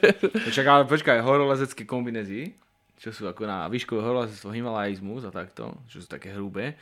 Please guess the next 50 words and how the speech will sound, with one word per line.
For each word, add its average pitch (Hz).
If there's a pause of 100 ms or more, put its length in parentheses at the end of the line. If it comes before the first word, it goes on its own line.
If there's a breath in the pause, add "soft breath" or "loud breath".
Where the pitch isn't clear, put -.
(520 soft breath)
tak, 95
e, 104
som 104
raz 117
takto 131
pozeral 131
video 117
a 107
sa 107
pýtali 123
šerpu, 117 (680 soft breath)
že 104
keď 123
mu 123
teda 123
teraz 117
príde 123 (220)
na 98
záchod, 117
na 98
veľkú, 117 (640)
alebo 117
aj 123
na 113
malú, 117 (300 soft breath)
takže 101
jak 127
to 135
proste 127
ide 123
z 123
toho 131 (180)
v 117
tej 135 (260)
zime 139 (180)
von. 135
A 98
normálne 131
to 123
ti 120
malo 131
také 131
zipsy, 120
to 139
si 117
rozhopol 131
a 131
normálne 123
si 120
časť 127